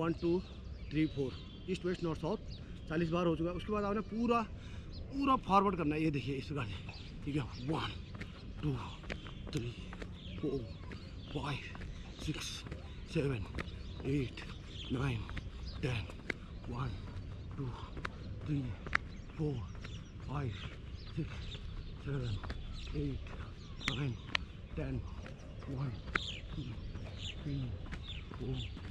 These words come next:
five, six, seven, One, two,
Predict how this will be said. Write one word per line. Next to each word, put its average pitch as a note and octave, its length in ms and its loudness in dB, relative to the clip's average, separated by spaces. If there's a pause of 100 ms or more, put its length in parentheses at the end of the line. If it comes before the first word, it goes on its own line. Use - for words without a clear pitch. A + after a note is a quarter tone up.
(380)
five, A#2 260 -2 (680)
six, - 160 4 (760)
seven, C#3 220 4 (760)
One, C#3 160 2 (3500)
two, C#3+ 160 2